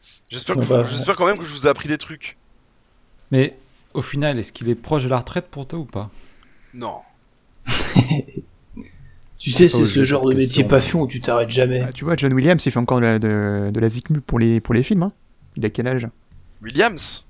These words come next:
Speaker 4: Ouais.
Speaker 1: Ouf, Williams, il doit être vieux, hein. <laughs> Oh, c'est, c'est John Williams.
Speaker 4: Il a quatre-vingt-neuf ans, me dit, euh,
Speaker 1: Quatre-vingt-neuf
Speaker 4: euh,
Speaker 1: ans.
Speaker 4: Internet.
Speaker 3: Mais non.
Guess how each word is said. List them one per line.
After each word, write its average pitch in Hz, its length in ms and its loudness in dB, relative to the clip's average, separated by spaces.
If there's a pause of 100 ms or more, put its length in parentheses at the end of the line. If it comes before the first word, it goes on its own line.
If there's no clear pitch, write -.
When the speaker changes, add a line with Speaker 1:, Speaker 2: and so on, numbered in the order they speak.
(160)
Speaker 4:
Ouais. 120 180 -4 (340)
Speaker 1:
Ouf, - 680 -6
Williams, 131 440 -6
il - 60 -18
doit 101 100 -12
être - 80 -16
vieux, 120 340 -14
hein. - 960 -18
<laughs> 135 140 -6
Oh, 160 320 -2 (1080)
c'est, - 340 -12
c'est 127 240 -10
John 165 160 -6
Williams. 151 440 -2
Speaker 4:
Il 123 120 0
a 165 100 0
quatre-vingt-neuf 160 580 0
ans, 135 200 0 (260)
me 117 140 2
dit, 117 140 -4
euh, - 20 -2
Speaker 1:
Quatre-vingt-neuf 107 720 0
Speaker 4:
euh, - 20 -10
Speaker 1:
ans. 123 40 2
Speaker 4:
Internet. 113 420 2
Speaker 3:
Mais 98 60 -4
non. 95 260 -8